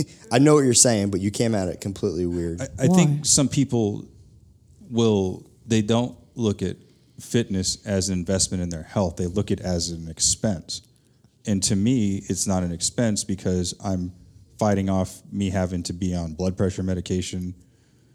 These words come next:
Speaker 2: which I will at some point just 'cause I'm genetically geared towards that. But I'm trying to push that as far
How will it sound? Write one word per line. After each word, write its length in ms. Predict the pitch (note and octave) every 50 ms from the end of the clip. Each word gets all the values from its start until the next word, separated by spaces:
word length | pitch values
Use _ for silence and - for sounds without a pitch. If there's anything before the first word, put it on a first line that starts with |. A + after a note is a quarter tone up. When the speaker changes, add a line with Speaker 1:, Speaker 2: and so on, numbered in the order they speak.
| _ _
Speaker 2:
which 200 | - G2+ F#2+ -
I 40 | F2
will 220 | F2 F#2+ G2 F2+
at 60 | F2+ F2
some 200 | - F#2 F2+ F2+
point 240 | - F#2+ F2 F2 -
just 180 | F2+ F2 -
'cause 140 | - G2 E2+
I'm 260 | F2 F2 E2+ E2+ E2+
genetically 640 | F2+ - G2 F2+ F2 F2 F2 E2+ - F2 F2 E2+ E2 F2+ - - _ _ _ _ -
geared 260 | - G2 G2 G2 F#2+
towards 280 | - F#2+ F2 E2 D#2+
that. 280 | - E2 E2 F2 - F#2+
But 180 | G2+ F#2+ F#2+ - -
I'm 140 | F#2+ G2 F#2
trying 220 | - A2+ G2+ F#2
to 60 | F2+
push 260 | - - - G#2+ F#2+
that 200 | - F#2+ F2+ F2
as 120 | F2 E2+ -
far 460 | - - G2+ F#2 F#2 F2+ F2 F2 E2+